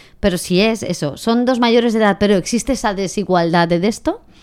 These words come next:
entra ya la cuestión ética, que es lo que decimos, por más que cuando es un menor lo vemos muy claro, pero realmente cuando hay una influencia de que una persona tiene una situación de poder hacia ti, es que, obviamente, no es una relación de,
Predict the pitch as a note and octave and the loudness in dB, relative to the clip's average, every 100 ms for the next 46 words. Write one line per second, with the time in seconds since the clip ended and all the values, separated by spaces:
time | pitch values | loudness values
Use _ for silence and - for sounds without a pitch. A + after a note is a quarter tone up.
0 | - - - G#3+ A3 C4+ C4 A3+ F#3 E3 | -20 -20 -6 -2 2 2 2 0 2 0
1 | - E3 B3+ - F#3 D3 E3 E3 E3+ D#3 | 2 2 2 -2 -8 -8 -6 -4 -4 -4
2 | D#3+ D3 - D#3 D#3 G3 - C#4 C4 A3+ | -2 -4 -2 0 0 0 0 2 2 -2
3 | - - _ - G#3+ B3 D#4 D4+ C#4+ D4+ | -12 -20 _ 4 6 6 8 10 8 6
4 | D#4+ C4 A3+ F#3+ G3 E3 D3 C3+ C3 D3 | 4 4 2 2 0 0 0 -2 -2 -2
5 | C3+ B2+ D#3 A3+ C#4+ C#4 B3+ B3+ B3+ A#3+ | -4 -2 0 2 4 6 8 8 8 6
6 | A3+ A#3 B3 E3 C#3+ E3+ F3+ G3 A3+ G#3 | 6 4 2 -2 -2 -2 -2 -2 0 0
7 | E3+ F3 D#3 - - - G#3+ F3+ F#3 E3 | 0 0 -2 -6 -16 -6 -4 -2 -2 0
8 | G3 F#3 E3+ D3+ E3+ F3 - D#3 G3 C#4 | 0 0 -2 0 0 0 0 -2 -2 -6
9 | - - - - - - _ - - D#4+ | -8 -20 -20 -20 -20 -20 _ -20 -6 -4
10 | - - - - D3+ F3 G3+ G3+ A#3+ D#4+ | -4 -6 -20 -6 2 4 4 4 4 2
11 | A#3+ C4 F4+ E4 C#4+ G3+ F3 G#3 F3+ E3 | 4 2 0 2 2 2 -2 0 2 2
12 | D#3+ - | 0 -2